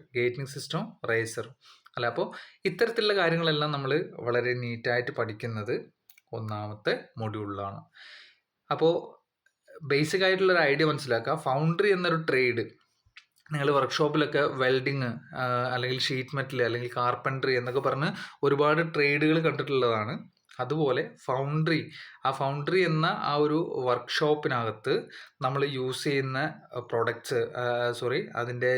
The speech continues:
ടൂൾസ് എന്തൊക്കെയാണ്, അതേപോലെ തന്നെ അവിടെ യൂസ് ചെയ്യുന്ന എക്യുപ്മെന്റ്സ് എന്തൊക്കെയാണ്,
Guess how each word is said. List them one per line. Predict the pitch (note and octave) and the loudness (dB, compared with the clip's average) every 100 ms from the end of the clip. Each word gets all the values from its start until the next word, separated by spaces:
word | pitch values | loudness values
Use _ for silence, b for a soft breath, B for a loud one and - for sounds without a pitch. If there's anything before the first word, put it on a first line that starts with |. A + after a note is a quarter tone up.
| B2 | 0
ടൂൾസ് | C3 B2+ C3 C#3+ | -2 -2 -2 -4
എന്തൊക്കെയാണ്, | B2+ A#2+ B2 A#2 A#2+ A#2 | -4 -4 -2 -2 -4 -4
അതേപോലെ | A#2+ A#2 A#2 A2+ | -2 -2 -2 -4
തന്നെ | A#2+ A#2+ C3 B B B | -6 -6 -6 B B B
അവിടെ | B2 C3 | -2 0
യൂസ് | C3+ C3+ C3 | 0 -2 -2
ചെയ്യുന്ന | C3+ C3+ C3+ D#3 | 0 2 0 -2
എക്യുപ്മെന്റ്സ് | C3+ C#3 C#3 C3+ B2+ | -4 -6 -8 -4 -4
എന്തൊക്കെയാണ്, | B2 A#2 A#2 A2 | -6 -4 -2 -2